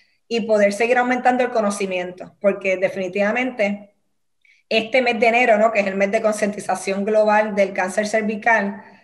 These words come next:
reconocemos que aunque hemos logrado mucho y el cáncer cervical está disminuyendo en muchas poblaciones como resultado de todos estos esfuerzos de prevención que se están llevando a cabo y que se han llevado a cabo por las últimas décadas, todavía en poblaciones más vulnerables,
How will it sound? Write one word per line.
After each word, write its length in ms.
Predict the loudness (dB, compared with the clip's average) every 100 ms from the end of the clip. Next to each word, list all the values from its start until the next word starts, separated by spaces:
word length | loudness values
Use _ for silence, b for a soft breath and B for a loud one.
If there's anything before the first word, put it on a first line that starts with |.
| B B
reconocemos 1000 | -2 0 2 0 0 0 0 2 0 0
que 260 | -2 0 2
aunque 360 | 0 -2 -2 -2
hemos 240 | 0 -2
logrado 440 | 2 4 4 4 2
mucho 440 | -2 -4 -4 -4
y 80 | -2
el 120 | -2
cáncer 300 | -2 -6 -4
cervical 400 | -4 -2 0 0
está 280 | -2 0 0
disminuyendo 640 | 0 0 -2 0 0 0 0
en 80 |
muchas 300 | -2 -4 -6
poblaciones 580 | -2 0 0 0 -4 -4
como 240 | -4 -4 -2
resultado 580 | -4 -6 -6 0 2
de 60 | 2
todos 280 | -2 -2 -2
estos 220 | 0 0
esfuerzos 400 | 0 -2 -4 -4
de 80 | -2
prevención 480 | -2 -4 -4 -6 -6
que 80 |
se 80 | -8
están 220 | -10 -10
llevando 320 | -6 -4 -2 -4
a 80 |
cabo 340 | 0 2 0 -4 B B B
y 100 | -6
que 100 | -4
se 80 | -2
han 100 | 0
llevado 260 | 2 2
a 60 | 2
cabo 200 | 2 2
por 100 | 2
las 140 | 0
últimas 380 | 0 -2 -2 0
décadas, 520 | -2 2 0 0 -6 B B B 0
todavía 460 | 4 6 6 2
en 100 | 0
poblaciones 520 | 2 2 2 2 0 2
más 160 | 2
vulnerables, 800 | 2 4 4 4 4 2 0 -4